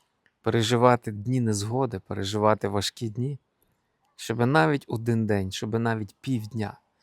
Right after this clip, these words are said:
щоби навіть якусь годину пережити цей дуже сильний Божий доторк, таку глибоку Господню благодать і спокій,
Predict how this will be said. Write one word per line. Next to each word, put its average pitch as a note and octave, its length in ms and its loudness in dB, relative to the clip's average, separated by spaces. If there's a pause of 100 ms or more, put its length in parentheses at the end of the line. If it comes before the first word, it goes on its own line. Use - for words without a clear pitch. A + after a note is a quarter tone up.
(140)
щоби C3 280 -6
навіть C3 360 0
якусь A#2 300 -4
годину A2 580 -4 (640)
пережити A#2+ 500 0
цей A#2 220 -2
дуже B2+ 320 0
сильний A2+ 440 -2
Божий A2 360 -2
доторк, A2+ 460 0
таку G#2+ 260 -8
глибоку A2+ 560 0
Господню A#2 500 -6
благодать A#2 600 -4
і - 60 -16
спокій, - 540 -12